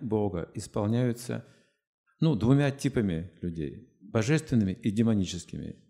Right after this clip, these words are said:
То есть демоны это делают неосознанно. Они чин-, чинят препятствия, не так ли? Почитайте Священное Писание. Всегда демоны чинят препятствия. И только та-,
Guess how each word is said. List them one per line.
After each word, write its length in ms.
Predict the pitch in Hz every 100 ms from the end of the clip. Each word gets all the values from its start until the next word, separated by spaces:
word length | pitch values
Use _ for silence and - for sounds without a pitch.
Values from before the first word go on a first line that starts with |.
| _
То 60 | 113
есть 200 | - 92
демоны 340 | 135 151 147
это 180 | 135 127
делают 260 | 120 110
неосознанно. 720 | 117 113 - 107 82 80 76 - _ _ _ _
Они 200 | 107 131
чин-, 220 | 147 135 - 135
чинят 300 | - 139 131
препятствия, 560 | 139 131 123 95 -
не 100 | 104
так 280 | 110 104 90
ли? 120 | 85 - -
Почитайте 360 | - - 127 101
Священное 300 | - 98 95
Писание. 300 | 92 98 92
Всегда 440 | - 113 95 127
демоны 360 | 139 139 135 131
чинят 300 | 127 117 117
препятствия. 480 | 117 - 90 - -
И 40 |
только 280 | - 113 -
та-, 120 | -